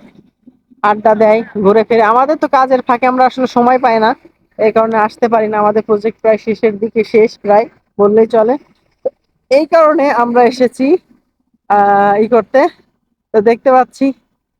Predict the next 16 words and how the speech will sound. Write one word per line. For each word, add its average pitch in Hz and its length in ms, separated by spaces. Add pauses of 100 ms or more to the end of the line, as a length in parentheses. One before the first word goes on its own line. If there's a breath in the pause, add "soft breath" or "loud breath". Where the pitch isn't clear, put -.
(160)
বাচ্চারা, 226 640
আহ, 208 680
খেলাধুলা 220 560
করতেছে। 220 580 (480)
আহ, 190 180 (380)
এখানে 185 320
বাহ, 240 140 (160)
সুন্দর 196 300
সুন্দর, 196 340 (1900)
এই 175 80
যে 208 120 (280)
বাচ্চারা 190 360
খেলা 190 260
করতেছে, 226 400 (800)
এই 170 120
যে 160 100